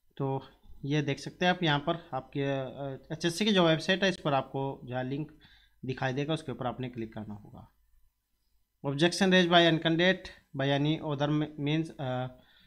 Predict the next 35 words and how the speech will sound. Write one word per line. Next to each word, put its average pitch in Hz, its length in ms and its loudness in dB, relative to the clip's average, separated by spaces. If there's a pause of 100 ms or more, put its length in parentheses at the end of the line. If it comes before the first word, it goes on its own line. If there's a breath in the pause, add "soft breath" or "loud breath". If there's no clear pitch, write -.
(300 soft breath)
will 180 140 6
not 180 200 4
be 165 140 2
entered। 175 320 2
The 156 160 2
candidates 147 440 -2
may 135 180 -4
submit 135 280 -6
his 135 220 -4 (480)
objection 139 600 -4
from 135 240 -4
छब्बीस 160 320 0
एक 120 140 -6
चौबीस 127 400 -10
to 160 140 -4 (200)
अट्ठाईस 127 420 -4
एक 117 160 -12
चौबीस। 82 260 -14 (600 soft breath)
तो 147 100 -2
छब्बीस 185 440 2
तारीख 180 400 6 (120)
से - 300 0
लेकर 175 220 6
अट्ठाईस 170 420 4
तारीख 156 220 0
तक 156 140 -4
आप 139 160 4
ऑब्जेक्शन 131 440 -4
कर 139 140 -4
पाएंगे, 101 420 -12 (800 soft breath)
अगर 156 240 2
किसी 170 280 0
को 170 100 0
कोई 156 180 0
ऑब्जेक्शन 135 520 -4